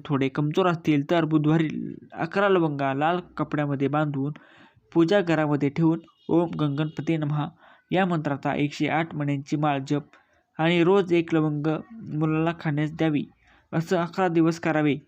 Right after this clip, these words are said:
असं केल्याने मुलांची स्मरणशक्ती वाढते. आठवं म्हणजे घरातील लहान बाळ कुठल्याही गोष्टीला घाबरत असेल, तर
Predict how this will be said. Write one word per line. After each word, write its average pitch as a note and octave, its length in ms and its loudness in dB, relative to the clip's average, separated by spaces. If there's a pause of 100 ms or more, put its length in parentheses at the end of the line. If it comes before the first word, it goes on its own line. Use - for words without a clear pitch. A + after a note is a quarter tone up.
(280)
असं F3 220 -2
केल्याने D3+ 360 2
मुलांची D3+ 500 0
स्मरणशक्ती D3 720 -2
वाढते. C#3+ 440 0 (1300)
आठवं E3+ 260 2
म्हणजे A3+ 300 4 (640)
घरातील E3 540 4
लहान D#3+ 320 2
बाळ D3 180 0 (400)
कुठल्याही E3+ 420 2
गोष्टीला E3 500 2
घाबरत D3+ 400 0
असेल, E3 340 0
तर D#3 120 2